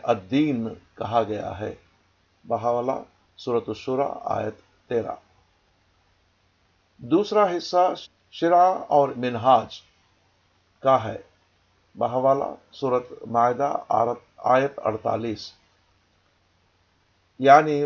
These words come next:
فروعی قوانین اور طریقہ کار۔ پہلے حصہ دین کو قرآن میں سبیل یعنی راستے سے تعبیر کیا گیا ہے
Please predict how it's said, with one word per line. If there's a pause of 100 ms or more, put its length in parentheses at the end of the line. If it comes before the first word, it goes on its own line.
فروعی
قوانین
اور
طریقہ
کار۔ (2000)
پہلے
حصہ
دین
کو
قرآن
میں
سبیل
یعنی
راستے
سے
تعبیر (100)
کیا
گیا
ہے